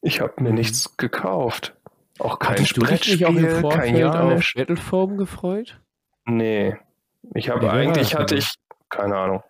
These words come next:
Speaker 1: Also ich hatte eigentlich gehofft, dass Feldherr da ist. Da hätte ich dann tatsächlich noch mal die ein oder andere Einlage mitgenommen.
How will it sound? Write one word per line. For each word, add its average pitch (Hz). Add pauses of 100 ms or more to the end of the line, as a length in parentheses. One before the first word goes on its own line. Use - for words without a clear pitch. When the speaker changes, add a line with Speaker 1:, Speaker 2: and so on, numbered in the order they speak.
Speaker 1:
Also 107
ich 110
hatte 131
eigentlich 139
gehofft, 123
dass 113
Feldherr 143
da 147
ist. -
Da 123
hätte 131
ich -
dann 139
tatsächlich -
noch 135
mal 127
die 135
ein 120
oder 120
andere 113 (500)
Einlage 143
mitgenommen. 156